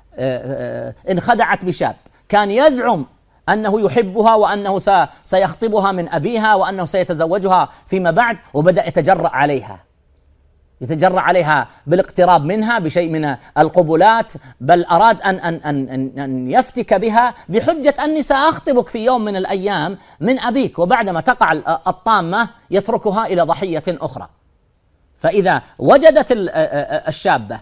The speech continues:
الذكية العاقلة الفطنة الشجاعة مثل علامات الاستفهام هذه على هذا الشاب فلتبتعد ما دامت القضية في بداياتها، لأن المؤمن لا يلدغ من جحر مرتين، لا يلدغ من جحر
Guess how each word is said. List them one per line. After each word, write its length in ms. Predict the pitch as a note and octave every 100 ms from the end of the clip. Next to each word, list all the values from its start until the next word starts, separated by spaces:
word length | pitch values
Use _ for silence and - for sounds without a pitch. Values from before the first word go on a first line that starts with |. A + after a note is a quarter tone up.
| _ -
الذكية 640 | F3 E3+ G3+ B3+ G#3 C#3+ C3+
العاقلة 600 | F3 D#3 A#3 - F3 C3 D#3
الفطنة 520 | D#3 A3+ A3 E3 C#3
الشجاعة 640 | E3+ - F3+ A#3+ G#3+ A#2 A2+ _ _ _ _ _ _ _ _
مثل 360 | D#3 A3+ A3+ C#3+ - -
علامات 480 | D3+ E3+ B3 D4
الاستفهام 560 | B3+ G#3+ G#3+ F#3+ G#3+ F3
هذه 340 | G3+ E3 D3
على 140 | C#3 E3+
هذا 440 | G3 F3 D3 C3+ C3+
الشاب 320 | - G3+ G3
فلتبتعد 640 | E3+ - B3+ A3+ B3+ A3 - _ _ _ _ C3
ما 160 | E3+
دامت 320 | E3 A#3+ G3+
القضية 420 | G3+ G3 G3 A3 G3
في 140 | G3+
بداياتها، 760 | F3+ F#3+ G#3 B3+ - D#3 A2 - _
لأن 360 | B2+ D#3+ G3 F3
المؤمن 480 | D#3+ G#3 - F3+ D3+
لا 160 | A#3+
يلدغ 320 | C4 A#3 E3 C#3
من 160 | C#3
جحر 280 | D3 C3 C#3
مرتين، 480 | B2+ A#2 A#2 C3+ G#2 _ _ _ _ _ _ _ _ -
لا 180 | D3+ A#3+
يلدغ 300 | C#4 A3 E3+
من 120 | F3
جحر 360 | F3 E3 D#3+